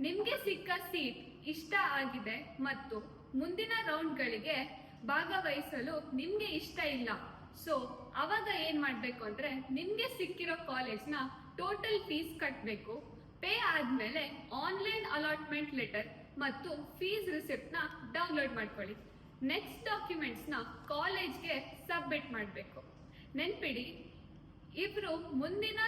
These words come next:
ರೌಂಡ್‌ಗಳಿಗೆ ಎಲಿಜಿಬಲ್ ಇಲ್ಲ, ಆದ್ರೆ ರೌಂಡ್ ತ್ರೀ ವರ್ಗೂ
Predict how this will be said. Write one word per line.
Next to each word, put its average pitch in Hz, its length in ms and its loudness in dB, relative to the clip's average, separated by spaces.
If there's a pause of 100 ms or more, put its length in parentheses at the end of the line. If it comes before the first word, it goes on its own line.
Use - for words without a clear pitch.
ರೌಂಡ್‌ಗಳಿಗೆ 294 1120 0
ಎಲಿಜಿಬಲ್ 311 720 0
ಇಲ್ಲ, 277 200 0 (340)
ಆದ್ರೆ 262 760 0
ರೌಂಡ್ 302 420 0
ತ್ರೀ 403 260 4
ವರ್ಗೂ 277 640 0